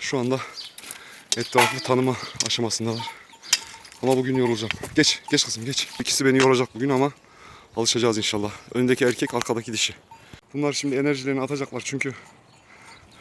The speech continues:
uzun zamandır, üç aydır, iki aydır pardon. İki aylık bunlar, iki buçuk aylık. İki buçuk aydır. Vay güzel kızım benim. Ak kafalı kızım dur. İki, iki, iki buçuk aydır kapalı alandalar.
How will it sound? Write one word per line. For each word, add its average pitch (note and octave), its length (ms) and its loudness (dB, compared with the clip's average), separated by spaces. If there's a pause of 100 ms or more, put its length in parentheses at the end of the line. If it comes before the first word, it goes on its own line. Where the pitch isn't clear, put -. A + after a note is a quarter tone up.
(160)
uzun C3 160 -4
zamandır, B2+ 360 0
üç B2+ 180 -4
aydır, C3 260 -4
iki C#3 160 0
aydır A2 180 0
pardon. G#2+ 280 -8 (180)
İki - 180 -4
aylık G#2 200 -6
bunlar, G#2 140 -6
iki A2 140 -8
buçuk - 180 -10
aylık. G#2 180 -8 (1400)
İki - 120 -8
buçuk - 220 -8
aydır. A#2+ 240 -6 (240)
Vay C#3 140 -2
güzel C3 240 2
kızım A2 280 -2
benim. G2 240 -6
Ak - 140 -14
kafalı B2+ 240 -6
kızım G#2+ 240 -10
dur. A2 180 -12 (1040)
İki, D3 200 -12 (240)
iki, - 220 -10
iki - 260 -10
buçuk - 200 -8
aydır B2 260 -4 (420)
kapalı C#3 320 -2
alandalar. A#2 460 0